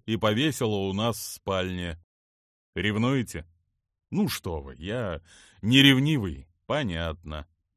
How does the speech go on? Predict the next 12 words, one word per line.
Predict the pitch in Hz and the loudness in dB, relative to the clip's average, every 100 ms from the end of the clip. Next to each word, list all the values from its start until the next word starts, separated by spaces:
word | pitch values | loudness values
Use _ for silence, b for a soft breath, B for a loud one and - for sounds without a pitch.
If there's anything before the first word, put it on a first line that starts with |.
| _ _ _ B B | _ _ _ B B
«И | 120 170 | 0 0
все | - 233 127 | 4 4 4
же | 117 | 2
у | 120 | 2
вас | 170 - | 2 2
есть | 214 233 - | 0 0 0
враги? | 151 151 123 82 - _ _ _ _ | 2 2 2 -4 -10 _ _ _ _
Вы | 92 151 | -2 2
кого-то | 180 180 190 180 165 156 135 | 6 6 6 4 4 4 2
подозреваете? | 160 170 151 196 202 160 87 - - _ _ _ _ _ | 2 2 4 4 4 2 -2 -8 -18 _ _ _ _ _
Что | - - 208 | -12 4 4
пропало?» | 160 107 87 123 117 | 6 2 0 -2 -4